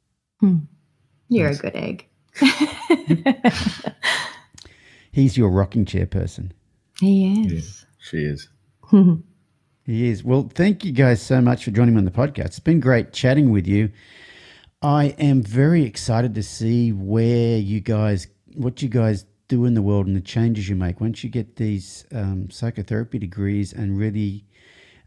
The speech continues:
Speaker 3: open the doors to the Wolf Ranch, um, next year. I got, I gotta <laughs> tell everybody at home, when you guys came to the booth at Equitana,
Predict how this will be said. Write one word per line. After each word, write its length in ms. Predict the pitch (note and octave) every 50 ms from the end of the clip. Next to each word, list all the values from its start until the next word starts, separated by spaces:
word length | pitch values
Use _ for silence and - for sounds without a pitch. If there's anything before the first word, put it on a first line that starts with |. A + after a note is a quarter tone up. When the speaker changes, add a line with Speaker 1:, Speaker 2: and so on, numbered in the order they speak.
| _ -
Speaker 3:
open 320 | C3 B2+ C3 - - A#2
the 80 | A2 A2
doors 460 | F2+ - B2 A2+ A2+ A#2+ A#2+ - -
to 320 | - - - A2+ G#2+ G#2+ G2
the 280 | G2+ G2+ G2 G2 G2+ F#2+ - -
Wolf 440 | B2+ G2+ G2 A2 C3 C#3+ - -
Ranch, 560 | - G2+ F#2+ F#2+ G2+ E2+ - - - - - _ _ _ _ _ -
um, 500 | G#2+ G2+ G2+ G2+ G2 G2 G2 G2 F#2 F#2 F2+ _ _ _ _ _ _ _ -
next 220 | B2 A2+ - -
year. 120 | - - A#2+
I 40 | B2
got, 180 | A2+ E3 - D3+
I 40 | C#3+
gotta 140 | E3+ F3+ C#3
<laughs> 160 | - - -
tell 120 | G3 D#3+ B2
everybody 460 | F#2 C#3 B2+ G#2+ G2+ A2+ A2 A2+ A2
at 60 | G2+
home, 280 | F#2+ B2+ B2+ B2+ B2 A#2+
when 180 | A#2+ A#2+ A#2+
you 100 | B2 C#3
guys 420 | C3 C#3+ C3+ B2+ A#2+ A2 - - -
came 260 | - C3 B2 A#2+ G#2+
to 160 | - A2+ G#2
the 140 | G2 G#2 G#2
booth 280 | F#2+ F2+ B2+ B2+ B2+ -
at 60 | G#2+
Equitana, 640 | G#2+ G#2 G2 - G2 - A#2 B2 B2+ B2+ A#2+ A2 -